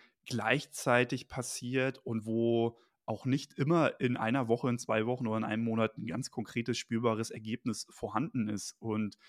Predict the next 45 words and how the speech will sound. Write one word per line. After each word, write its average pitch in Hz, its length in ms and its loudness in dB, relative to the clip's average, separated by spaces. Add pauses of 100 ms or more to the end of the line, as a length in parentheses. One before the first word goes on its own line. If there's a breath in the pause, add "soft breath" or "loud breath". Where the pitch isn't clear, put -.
(240 soft breath)
wo 110 520 2 (120)
vielleicht - 460 2
auch 151 80 0
mal 123 180 4
genau 117 320 4
dieses 120 300 -2
Gefühl 117 280 -2
entstehen 120 400 0
kann, 113 380 0
wir 113 200 2
sind 113 380 0
drei - 240 -4
Schritte 131 240 -6
nach 110 140 0
vorne 123 320 2
gegangen 107 340 0
und 104 120 -4
irgendwie 117 520 0
doch - 240 -4
gar - 140 -4
nicht 120 140 -2
so 110 100 -2
richtig 120 220 -4
vorangekommen 110 600 0
oder 107 280 4 (300 loud breath)
fühlen 160 420 2
uns 120 280 0
vielleicht 113 220 2
auch 107 80 -4
mal 107 160 0
wieder 107 180 0
zurückgeworfen 120 800 0
oder 107 220 2
mal 104 280 2
ein 104 120 -2
Test - 280 -2
oder 107 120 0
ein 104 80 -2
Pilot, 123 440 0
ein 120 60 0
Experiment 113 720 -2
hat 117 140 -4
nicht 123 160 -4
so 117 120 -4
funktioniert. 110 760 -2